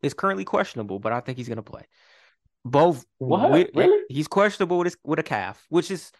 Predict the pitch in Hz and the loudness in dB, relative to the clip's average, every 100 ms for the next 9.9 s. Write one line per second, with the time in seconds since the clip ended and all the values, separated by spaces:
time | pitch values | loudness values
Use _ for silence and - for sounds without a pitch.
0 | _ - 185 185 - - 131 - 127 123 | _ -2 0 0 -2 2 0 0 -4 -2
1 | 120 120 120 127 117 117 110 110 107 95 | -4 -8 -10 -8 -6 -6 -6 -12 -12 -12
2 | 95 110 120 117 127 131 113 92 - - | -8 -8 -8 -10 -8 -8 -8 -10 -12 -14
3 | 107 131 120 117 110 104 104 101 - _ | -2 4 4 4 0 0 -4 -8 -20 _
4 | _ _ _ - 139 101 _ _ _ _ | _ _ _ -4 -2 -2 _ _ _ _
5 | - 143 139 123 _ - 131 147 110 101 | -2 0 0 -2 _ -4 0 0 -4 -10
6 | 101 _ - 110 131 - 113 107 123 117 | -14 _ -12 -8 -6 -8 -12 -8 -4 -4
7 | - 98 101 110 117 120 127 117 110 104 | -6 -12 -8 -4 -4 -4 -4 -4 -6 -10
8 | 101 120 104 95 - 92 90 _ _ _ | -10 -4 -4 -4 -10 -12 -12 _ _ _
9 | _ - 113 110 123 113 98 85 | _ -6 -4 -2 0 0 -4 -10